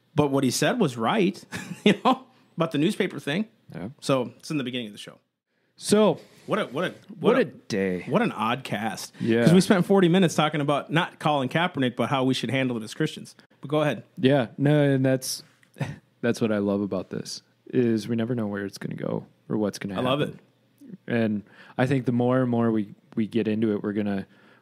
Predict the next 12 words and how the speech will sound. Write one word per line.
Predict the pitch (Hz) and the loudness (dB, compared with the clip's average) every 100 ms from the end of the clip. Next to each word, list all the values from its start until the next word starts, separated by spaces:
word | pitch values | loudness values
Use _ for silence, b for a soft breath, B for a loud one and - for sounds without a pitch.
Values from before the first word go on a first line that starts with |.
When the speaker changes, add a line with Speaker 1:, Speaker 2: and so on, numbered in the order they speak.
| b | b
Speaker 2:
we're | 113 | -2
gonna | 110 | -2
get | 98 101 | 0 -2
into | 104 98 98 | -2 -4 -6
new | 98 98 104 104 | -6 -4 -2 -2
and | 95 | -4
cooler | - 104 92 | -4 -2 -2
topics. | - 98 - 107 - - | -4 -6 -2 -2 -2 -8
We're | 107 | -6
gonna | 107 101 92 _ - | -2 -2 -4 _ -6
get | 117 107 | -2 0
into | 101 101 104 101 95 | -2 -4 -4 -2 -4